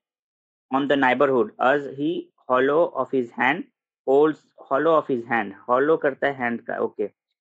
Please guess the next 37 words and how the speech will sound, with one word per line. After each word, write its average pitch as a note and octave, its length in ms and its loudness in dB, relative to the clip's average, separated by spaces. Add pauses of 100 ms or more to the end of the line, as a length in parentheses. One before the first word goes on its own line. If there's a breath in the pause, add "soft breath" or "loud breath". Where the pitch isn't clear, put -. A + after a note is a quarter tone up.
(320)
एक - 280 -12
तो - 80 -2
समझ C#3 260 -2
में B2+ 80 2
आ A2 80 2
गया। A#2+ 180 0
"And B2+ 240 0
nation's C3+ 680 -6
growth D#3 240 2
and - 80 -20
our A#2+ 600 0
lo-, A2 380 -6 (100)
holds E3 320 0 (180)
all, C3 220 -2
all D3 260 -2
the C3+ 180 -2
growth C#3 280 0 (640)
on C3+ 160 0
our B2+ 240 0
land", A2 360 -2
ठीक D3+ 120 -4
है, C#3+ 40 -2
समझ C#3 160 -4
में C3 80 2
आ A2+ 60 2
गया। G2+ 200 -6 (1600)
ठीक C#3 180 -4
है, G#2+ 60 -6
आंसर A#2 300 -2
लिखते A#2 220 -4
हैं। A2 240 -14 (240)
पहला C#3 180 2
तो D#3 120 0
ब्लेसिंग C#3 500 -2
प्रोवाइड D3+ 320 4
करता D3+ 240 -6
है, D3+ 200 -6